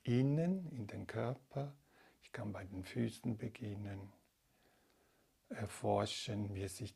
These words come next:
da gerade anfühlt, vielleicht Druck, Kribbeln, Wärme.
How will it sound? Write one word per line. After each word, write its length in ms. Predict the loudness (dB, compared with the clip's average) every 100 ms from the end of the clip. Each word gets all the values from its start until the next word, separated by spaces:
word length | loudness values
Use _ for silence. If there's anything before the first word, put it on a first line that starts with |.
| -6
da 240 | -2 0
gerade 500 | -2 -4 -4 -4 -4
anfühlt, 920 | 0 0 0 2 2 4 4 2 0 -6
vielleicht 420 | -8 -8 -8 -10 -10
Druck, 800 | -2 2 4 2 _ -16 -16 -16
Kribbeln, 680 | 0 4 4 2 -2 -2 -4 -8
Wärme. 640 | -8 -2 2 2 0 -2